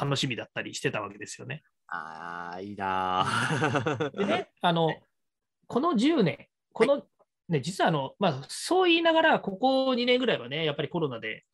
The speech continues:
Speaker 1: 当然帰れなかったりっていうのもありますし、それから、
Speaker 2: ええ。
Speaker 1: えー、まあ、実際いろいろね、家庭の事情とかもあって、なかなかやっぱりここ三年以上帰って、帰れないっていうか、行ってないんですよ、
Speaker 2: うん。
Speaker 1: 内宮には。
Speaker 2: うん、うん。
Speaker 1: なので、まあ、本来であればね、エビ屋さん、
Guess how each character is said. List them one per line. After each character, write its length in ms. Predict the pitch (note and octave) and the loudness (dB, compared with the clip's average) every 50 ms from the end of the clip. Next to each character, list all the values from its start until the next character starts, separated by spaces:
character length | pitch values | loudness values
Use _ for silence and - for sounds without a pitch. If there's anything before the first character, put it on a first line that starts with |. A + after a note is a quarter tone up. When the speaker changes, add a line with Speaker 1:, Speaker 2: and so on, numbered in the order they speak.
| D3 C#3 - | -10 -6 -6
Speaker 1:
当 80 | C#3+ | -4
然 140 | B2+ C3+ B2+ | -6 -6 -4
帰 160 | - D3+ C#3+ | -2 -2 -2
れ 80 | C3 C3+ | 0 -2
な 100 | C3 B2 | -4 -6
か 120 | - - C3 | -8 -10 -16
っ 20 | |
た 80 | - _ _ | -20 _ _
り 80 | - - | -20 -16
っ 40 | |
て 80 | _ - | _ -12
い 40 | A#2 | -10
う 20 | |
の 60 | A#2 | -8
も 80 | A2+ A#2 | -6 -6
あ 40 | B2 | -6
り 80 | B2 | -4
ま 120 | B2+ C#3 D3 | -6 -6 -6
す 140 | - D#3+ C#3+ | -8 -10 -8
し、 220 | - - G#3 F#3 | -4 -2 -2 -2
そ 120 | D3 - | -2 -4
れ 120 | - - G3 | -6 -6 -4
か 100 | - A3+ | -2 0
ら、 200 | A#3 G#3+ E3 - - - _ _ | 0 0 0 -2 -8 -20 _ _
Speaker 2:
え 100 | - F3 | -2 0
え。 120 | E3+ E3+ E3+ | 0 2 0
Speaker 1:
え 20 | |
ー、 40 | F3+ | 2
ま 80 | F3 E3+ | 0 0
あ、 20 | |
実 220 | D3+ D3+ E3 D3+ - | 0 -2 -2 0 0
際 120 | G3 F#3+ | 2 2
い 60 | F#3+ | 4
ろ 80 | F#3+ G3+ | 4 4
い 40 | G3+ | 2
ろ 100 | G3+ G3 | 2 0
ね、 120 | A3 G#3+ | -2 -2
家 140 | - F#3 E3+ | -2 -2 -2
庭 160 | F#3+ F#3+ G3 | 0 0 0
の 20 | F#3 | 0
事 160 | E3+ E3+ F3+ | -2 -2 -2
情 140 | F#3 G3 F#3+ | -2 -2 -2
と 80 | G3+ | -2
か 80 | - - | -2 -2
も 200 | C3+ B2 C3 D3+ | -4 -4 -4 -6
あ 40 | D#3+ | -6
っ 60 | - _ _ | -8 _ _
て、 260 | - D3+ C#3+ C3+ C3 C3+ | 0 0 2 2 0 0
な 100 | D#3+ F3 | 0 0
か 80 | F3 | 0
な 80 | A3+ G#3+ | 0 0
か 60 | G#3+ | 0
や 60 | G#3 | 0
っ 40 | G3 | 2
ぱ 80 | G3+ F3+ | 2 0
り 160 | D3+ - - _ _ - | 0 0 -4 _ _ -6
こ 120 | - E3+ | -6 0
こ 160 | F3 G#3 G#3 | 2 2 2
三 240 | G3 - - G#3 G3+ | 2 0 0 0 2
年 460 | G#3+ G#3 G#3+ G#3 G#3 G#3 G#3 G#3 G3+ - | 2 2 0 0 -2 -6 -8 -8 -8 -10
以 140 | F#3 F#3+ F#3 | -10 -4 -2
上 100 | F3 D3+ | -2 0
帰 140 | - - C#4+ | 0 0 0
っ 100 | C#4+ C#4+ - _ | 0 -2 -4 _
て、 220 | - E3 D#3 D3 D3 - | -6 -6 -6 -6 -8 -4
帰 200 | - G3+ G#3 G3+ | 0 0 0 2
れ 60 | G3 | 2
な 200 | G3 G3+ F3 C#3 | 2 2 2 0
い 40 | A#2+ | -2
っ 40 | |
て 80 | - C#3+ | -4 -8
い 40 | B2 | -8
う 20 | |
か、 220 | - B2+ A#2 - - - _ _ - | -6 -6 -8 -8 -10 -16 _ _ -10
行 140 | G3+ D#3 | -10 -2
っ 20 | - | 0
て 80 | A3 | 2
な 60 | A3 A#3 | 2 2
い 60 | G3+ | 2
ん 40 | D3+ | 0
で 60 | - | -4
す 60 | - | -6
よ、 20 | |
Speaker 2:
う 20 | C3 | -4
ん。 20 | A#2+ | -4
Speaker 1:
内 180 | B2 B2+ B2+ - | -4 -4 -4 -6
宮 140 | C3+ A#2+ | -6 -6
に 60 | A#2+ A2+ | -6 -8
は。 80 | A2 G#2+ | -10 -10
Speaker 2:
う 20 | |
ん、 260 | A2 A2 G#2 G2+ G2 | -10 -12 -14 -14 -8
う 20 | G2+ | -2
ん。 20 | |
Speaker 1:
な 80 | G#3 A3 | 0 2
の 100 | G#3 D#3+ | 2 4
で、 220 | D3+ E3+ D#3+ D3+ E3 | 4 2 2 2 0
ま 80 | F#3 A3 | -2 -2
あ、 40 | - | -2
本 140 | C#4 D4+ | 0 2
来 120 | C#4 G#3+ F3+ | 2 2 2
で 60 | D#3+ | 2
あ 60 | C#3+ | 0
れ 100 | C3+ C3+ | -2 -4
ば 100 | B2+ B2+ | -6 -4
ね、 160 | C3+ E3+ F3+ F3+ | -2 -2 0 0
エ 80 | D#3 C#3 | 0 2
ビ 80 | D#3 | 2
屋 80 | D#3+ D3 | 2 2
さ 180 | - - C3 A#2 | 0 -2 -4 -4
ん、 120 | A#2 - | -6 -10